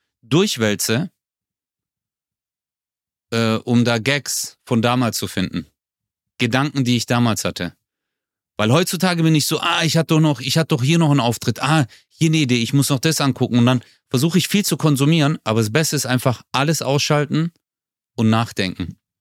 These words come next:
Und dann kommt's. Und Menschen beobachten, Digga. In die Welt eintauchen. Und das war in Thailand so crazy, weil ich einfach mein Handy nicht dabei hatte,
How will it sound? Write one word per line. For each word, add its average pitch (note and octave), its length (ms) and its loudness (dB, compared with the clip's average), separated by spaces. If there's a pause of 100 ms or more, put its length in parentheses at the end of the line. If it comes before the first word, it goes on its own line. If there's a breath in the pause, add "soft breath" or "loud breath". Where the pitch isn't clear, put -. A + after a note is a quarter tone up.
(140)
Und G#2+ 100 -2
dann A#2 120 0
kommt's. - 600 -4
Und D3 160 4
Menschen F3+ 340 0
beobachten, G2 500 -2
Digga. F2+ 300 -6 (260 soft breath)
In C3+ 140 0
die C#3 140 0
Welt D#3+ 200 0
eintauchen. A2 460 0
Und G#2 220 2
das F3 180 0
war D#3+ 100 2
in C3+ 120 2
Thailand C#3+ 480 0
so C3 160 0
crazy, C3 600 0 (460)
weil G#2+ 140 -2
ich - 160 -4
einfach C3+ 240 -2
mein B2+ 180 2
Handy F#3 300 2
nicht A#2+ 180 0
dabei G2 240 0
hatte, G#2 380 -2